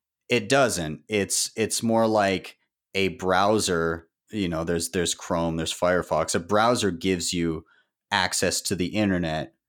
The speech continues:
This application is one option of many to give you access to the Bitcoin network. Um, and so when I start to explain it like that, it tends to be a little bit clearer.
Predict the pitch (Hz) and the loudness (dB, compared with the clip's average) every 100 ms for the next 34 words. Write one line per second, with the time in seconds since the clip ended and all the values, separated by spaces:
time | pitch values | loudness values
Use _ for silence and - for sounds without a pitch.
0 | _ _ 113 113 113 101 95 - 95 98 | _ _ 0 2 2 2 0 0 0 0
1 | 87 80 - 98 87 82 78 85 95 95 | -2 -6 -2 0 0 -4 -2 2 2 2
2 | 90 90 - 90 80 87 85 80 73 78 | 2 2 0 -2 -2 0 0 -2 -4 -2
3 | 82 87 85 80 - 82 - - 76 78 | 0 0 0 0 0 -2 -4 -4 -4 -4
4 | - 73 76 - - - - _ _ _ | -4 -4 -4 -6 -12 -20 -20 _ _ _
5 | - 78 78 76 92 98 127 123 120 113 | -8 -2 -2 -2 -2 0 2 2 2 0
6 | - 110 101 - 87 85 76 78 76 76 | 0 0 0 -2 -4 -4 -4 -4 -2 -2
7 | 69 - - 80 - 78 76 76 76 76 | -4 -8 -6 -4 -4 -2 -2 -2 -6 -6
8 | 71 _ _ - 131 95 69 71 | -8 _ _ -10 -2 0 0 -8